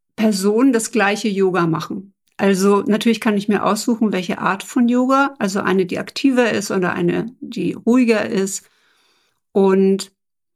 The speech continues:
die Doshas, also die Typen sozusagen im Ayurveda, haben aber jeweils eine unterschiedliche Frequenz und ernähren sich auch unterschiedlich.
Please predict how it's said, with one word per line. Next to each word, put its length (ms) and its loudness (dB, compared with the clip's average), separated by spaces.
die 160 -2
Doshas, 680 0
also 300 -6
die 240 -4
Typen 800 0
sozusagen 640 -2
im 120 -2
Ayurveda, 880 0
haben 220 0
aber 180 -2
jeweils 560 0
eine 180 -2
unterschiedliche 880 0
Frequenz 680 -2
und 320 -6
ernähren 540 4
sich 220 -8
auch 120 -8
unterschiedlich. 840 -6